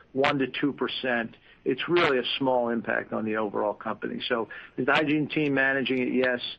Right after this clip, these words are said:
Uh, and then as you point out, uh,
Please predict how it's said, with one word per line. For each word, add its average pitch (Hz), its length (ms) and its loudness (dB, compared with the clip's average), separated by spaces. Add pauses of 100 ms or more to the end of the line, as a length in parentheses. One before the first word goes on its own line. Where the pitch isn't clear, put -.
(360)
Uh, 127 320 2
and 156 140 2
then 147 160 2
as 139 120 2
you 156 120 0
point 139 260 2 (140)
out, 123 240 0 (320)
uh, 127 300 2